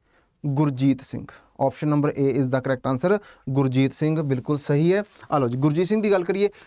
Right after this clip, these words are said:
ਤੇ ਜਿਹੜੀ ਆਪਾਂ ਯੂਨੀਵਰਸਿਟੀ ਦੀ ਗੱਲ ਕੀਤੀ ਹੈ, ਦੋ ਹਜ਼ਾਰ ਛੇ ਦੇ ਵਿੱਚ ਐਸਟੈਬਲਿਸ਼ ਕੀਤੀ ਗਈ ਹੈ ਪੰਜਾਬ ਗੌਰਮੈਂਟ ਦੇ ਦੁਆਰਾ।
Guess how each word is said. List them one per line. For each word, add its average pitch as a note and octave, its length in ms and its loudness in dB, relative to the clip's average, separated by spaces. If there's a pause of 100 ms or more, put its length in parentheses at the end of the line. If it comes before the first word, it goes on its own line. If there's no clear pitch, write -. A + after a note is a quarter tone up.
(140)
ਤੇ A3+ 220 6
ਜਿਹੜੀ A3+ 220 2
ਆਪਾਂ A#3 220 0
ਯੂਨੀਵਰਸਿਟੀ A3 440 0
ਦੀ G3+ 140 0
ਗੱਲ F#3+ 180 2
ਕੀਤੀ F3+ 280 0
ਹੈ, G#3+ 40 4
ਦੋ F#3 180 4
ਹਜ਼ਾਰ F#3+ 120 4
ਛੇ D#3 220 0
ਦੇ E3 80 4
ਵਿੱਚ E3+ 140 0
ਐਸਟੈਬਲਿਸ਼ D3+ 420 0
ਕੀਤੀ D3+ 240 0
ਗਈ D#3+ 120 4
ਹੈ F3+ 40 0
ਪੰਜਾਬ C#3+ 440 2
ਗੌਰਮੈਂਟ C3 380 0
ਦੇ D3 80 0
ਦੁਆਰਾ। D3 300 -2